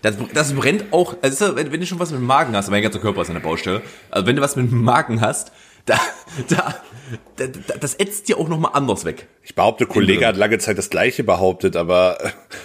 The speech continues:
Speaker 2: <laughs> es war eine andere Geschichte.
Speaker 1: Nee, der machte, der, der machte die Boss-Transformation, glaub ich.
Speaker 2: Ja. Aber, äh, wie, wie stehst du generell so zu, so, zu alkoholischen Heißgetränken?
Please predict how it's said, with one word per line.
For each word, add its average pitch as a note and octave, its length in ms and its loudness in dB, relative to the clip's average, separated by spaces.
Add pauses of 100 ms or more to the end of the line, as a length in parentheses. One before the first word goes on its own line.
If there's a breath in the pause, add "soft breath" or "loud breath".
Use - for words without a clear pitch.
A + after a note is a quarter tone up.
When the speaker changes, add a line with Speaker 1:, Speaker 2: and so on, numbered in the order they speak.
(140 loud breath)
Speaker 2:
<laughs> - 460 -20
es G#2+ 240 -12
war G#2 160 4
eine G2 160 0
andere A2 260 2
Geschichte. G#2 540 0 (1400 loud breath)
Speaker 1:
Nee, G#2+ 120 2
der A2 120 2
machte, A#2+ 300 0
der, G2+ 260 4
der G2 160 0
machte G#2 260 -4
die G2 80 -10
Boss-Transformation, D2 760 -10
glaub D2 200 -10
ich. D#2 100 -12
Speaker 2:
Ja. E2+ 720 -20 (1080 loud breath)
Aber, B2 420 4
äh, G#2 640 0 (280)
wie, A2+ 380 -4
wie B2 80 0
stehst C#3 340 0
du A#2+ 80 0
generell A#2+ 380 4
so A2+ 140 -2
zu, A#2 180 -2
so, A2 240 -2
zu A2 380 -4
alkoholischen A2 640 0
Heißgetränken? A2 800 -2